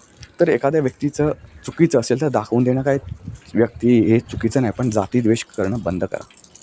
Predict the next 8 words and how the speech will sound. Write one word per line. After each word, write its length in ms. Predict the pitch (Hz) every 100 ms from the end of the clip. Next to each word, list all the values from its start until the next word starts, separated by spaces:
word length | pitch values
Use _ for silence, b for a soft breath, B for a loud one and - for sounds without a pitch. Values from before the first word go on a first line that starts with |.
| B B B -
मी 60 | 110
तुम्हाला 240 | 120 123
उदाहरणं 320 | 107 110 127
सांगितली, 440 | 123 135 117 - 95 _ 104
तुमच्या 220 | 101 107
जातीच्या 480 | 101 113 110 101 98 B B B
मराठा 320 | 101 110 120 113 -
आरक्षणासाठी 720 | 104 117 - 113 104 98 -